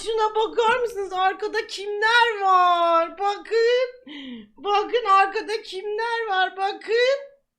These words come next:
Gördünüz mü? Gördünüz mü? Arkada evlatlarım var. Her zaman arkamdalar. Onların duası yeter.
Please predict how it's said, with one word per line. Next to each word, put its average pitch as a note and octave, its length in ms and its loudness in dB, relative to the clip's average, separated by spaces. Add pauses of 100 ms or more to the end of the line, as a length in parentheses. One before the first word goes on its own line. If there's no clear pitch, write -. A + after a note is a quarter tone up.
(800)
Gördünüz G#4 920 0
mü? F4+ 480 -4 (1600)
Gördünüz F4 760 2
mü? F4+ 460 -4 (1000)
Arkada D#4 440 4
evlatlarım D4 720 2
var. C4 160 2
Her C#4 180 6
zaman C4 300 -4
arkamdalar. B3 840 -6
Onların C4+ 500 -4 (640)
duası B3+ 560 4
yeter. A3+ 600 -6